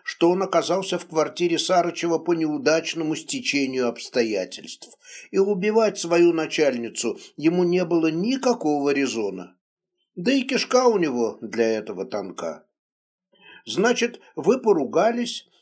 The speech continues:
ты ушел. Затем пришел убийца, а потом этот баран Пташкин.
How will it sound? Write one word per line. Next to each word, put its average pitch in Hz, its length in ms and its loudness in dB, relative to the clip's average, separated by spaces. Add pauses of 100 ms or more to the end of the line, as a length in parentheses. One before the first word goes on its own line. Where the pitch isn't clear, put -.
(200)
ты 226 120 4
ушел. 202 640 -6 (440)
Затем 214 440 2
пришел 185 440 0
убийца, 147 680 -4 (220)
а - 120 2
потом 262 600 0 (160)
этот 240 300 0
баран 156 420 4
Пташкин. - 720 -4